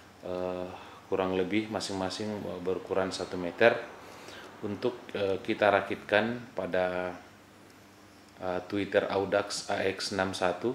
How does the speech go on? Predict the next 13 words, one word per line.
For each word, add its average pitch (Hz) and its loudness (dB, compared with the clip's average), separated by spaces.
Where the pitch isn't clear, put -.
ya. 107 2
Eh, 101 6
kemarin 107 6
yang 95 -2
kita 101 4
rakit 95 4
adalah, 95 6
eh, 95 0
Twitter 101 4
inap, 110 4
ya, 104 4
Twitter 98 -2
inap 107 6